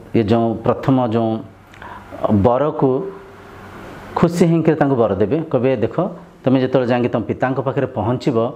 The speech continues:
ତମ ପିତା ତମକୁ ଜୀବିତ ଦେଖିକିରି ଭାରି ଖୁସି ହେବେ। ସେ ଭାରି ଶାନ୍ତରେ ନିଦ୍ରା, ମାନେ, ଅ, ନିଦରେ ଶୋଇପାରିବେ।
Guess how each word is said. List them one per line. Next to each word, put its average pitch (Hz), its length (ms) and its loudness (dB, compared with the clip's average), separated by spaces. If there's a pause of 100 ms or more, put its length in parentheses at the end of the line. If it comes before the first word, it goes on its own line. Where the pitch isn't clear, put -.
(340)
ତମ 131 140 2
ପିତା 139 320 0
ତମକୁ 131 280 0
ଜୀବିତ 113 320 0
ଦେଖିକିରି 120 420 -2
ଭାରି 113 200 -2
ଖୁସି - 360 -4
ହେବେ। 127 320 0 (240)
ସେ - 160 2
ଭାରି 147 220 0
ଶାନ୍ତରେ 135 880 0 (320)
ନିଦ୍ରା, 110 680 0 (300)
ମାନେ, 135 340 2
ଅ, 117 540 0
ନିଦରେ 131 360 0
ଶୋଇପାରିବେ। 98 540 -2